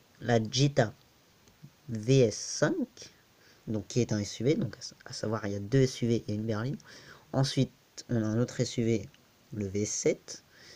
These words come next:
suivi de la V A trois, donc, euh, qui ressemble un peu à une Volkswagen Bora, si je dis pas de bêtises.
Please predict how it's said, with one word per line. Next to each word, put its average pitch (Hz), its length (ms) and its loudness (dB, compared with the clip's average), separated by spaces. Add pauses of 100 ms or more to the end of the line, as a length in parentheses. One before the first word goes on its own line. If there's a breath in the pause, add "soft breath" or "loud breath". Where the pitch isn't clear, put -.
(400 loud breath)
suivi 160 420 2
de 120 220 4
la 120 380 4
V 113 380 0
A 147 120 4
trois, - 380 -4 (160)
donc, 104 360 -4
euh, 101 200 0
qui - 160 -4
ressemble 110 360 -2
un 120 80 2
peu 135 220 4
à 117 80 8
une 104 220 0
Volkswagen 110 640 -2 (180)
Bora, 131 400 6
si 131 200 -6
je 107 60 -8
dis 113 100 -4
pas 117 140 0
de 113 60 -4
bêtises. 135 380 -4